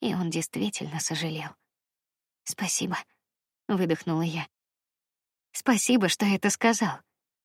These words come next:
Прости, что не стал твоим героем. Но, похоже, им стал кто-то другой. Хантер дежурил здесь несколько ночей, пока не убедился, что ты поправишься.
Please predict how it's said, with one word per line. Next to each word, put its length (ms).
Прости, 520
что 200
не 140
стал 320
твоим 380
героем. 420
Но, 180
похоже, 540
им 140
стал 340
кто-то 320
другой. 460
Хантер 420
дежурил 540
здесь 300
несколько 460
ночей, 500
пока 200
не 120
убедился, 640
что 200
ты 120
поправишься. 680